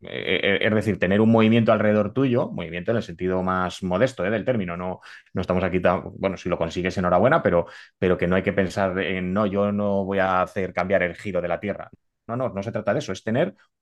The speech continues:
un, un conjunto de personas que te siguen, que contact-, que conectan contigo y que, y que, bueno, pues van a hacer sostenible tu negocio. Y para mí el, el, el email marketing es una herramienta muy sencilla, muy económica de, de conseguirlo.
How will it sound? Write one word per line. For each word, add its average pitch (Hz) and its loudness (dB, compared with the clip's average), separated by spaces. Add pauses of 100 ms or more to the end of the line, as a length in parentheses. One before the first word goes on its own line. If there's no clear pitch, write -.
(220)
un, 123 -10
un 135 -8
conjunto 156 0
de 156 2
personas 180 -4 (200)
que 107 -2
te 110 -2
siguen, 110 2
que 98 -4
contact-, 101 -2
que 101 -10
conectan 143 -4
contigo 185 -4 (300)
y 101 -2
que, 87 0
y 98 -6
que, 85 -2
bueno, 92 0
pues - -6
van 87 -4
a - -8
hacer 95 0
sostenible 101 0
tu 98 2
negocio. 87 0 (440)
Y 117 0
para 101 6
mí 107 6
el, 113 6
el, 113 4
el 117 2
email 113 4
marketing 139 0
es - -14
una 113 -2
herramienta 120 -2
muy 120 0
sencilla, 196 -4
muy 139 -4
económica 170 -4
de, 92 -4
de 92 -6
conseguirlo. 87 -6